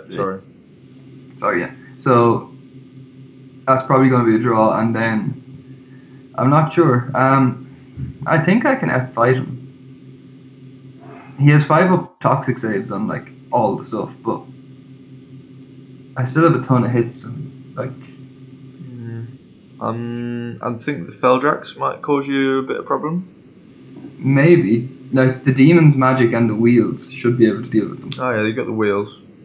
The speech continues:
Speaker 1: In theory, but it depends, like.
Speaker 2: They're just really fast.
Speaker 1: Yeah. I think, or I fancy, like, the monstrous rats against the Feldrax, I think. I reckon the monstrous rat can give it a good go.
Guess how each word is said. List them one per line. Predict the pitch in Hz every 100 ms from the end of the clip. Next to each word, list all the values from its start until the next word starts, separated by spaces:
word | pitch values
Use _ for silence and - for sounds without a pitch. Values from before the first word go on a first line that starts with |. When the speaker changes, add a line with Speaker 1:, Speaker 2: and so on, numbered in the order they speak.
| - -
Speaker 1:
In | 120
theory, | 110 117 104 78
but | 123 - 110 - - - - - - - -
it | -
depends, | 131 113 90 76
like. | 78 73 - - -
Speaker 2:
They're | 113
just | 120 127
really | 127 117
fast. | 110 120 113 - - - - - - - - - - -
Speaker 1:
Yeah. | 127 127 117 - - - - - -
I | 127
think, | 135 165 - - - - - - - - 131 127 131 127 127 131 - - - - - -
or | 127 147
I | 143 -
fancy, | 151 196 190
like, | 139 127 - -
the | 127
monstrous | 123 127 - -
rats | 90 113 - -
against | - -
the | -
Feldrax, | 90 73 - - -
I | -
think. | - 127 131 135 131 - - - 131 131 - - - - - - - - -
I | 120
reckon | 135 147
the | 123
monstrous | 120 120 117 113
rat | 107 110 -
can | 110
give | -
it | 101
a |
good | 95 -
go. | 113 98 -